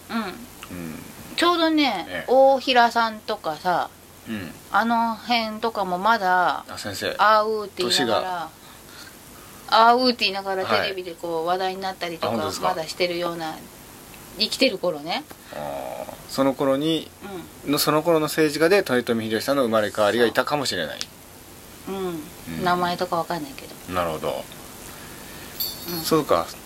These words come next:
Speaker 2: つまりそういうふうな、その、張飛は可愛い人だったわけですね。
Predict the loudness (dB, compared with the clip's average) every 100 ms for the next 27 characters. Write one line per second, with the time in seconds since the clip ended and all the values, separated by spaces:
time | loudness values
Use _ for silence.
0 | -2 0 2 4 4 4 2 2 4 4
1 | 4 2 4 2 2 2 4 4 2 2
2 | 2 2 -2 -6 -6 -10 -12 -8 0 0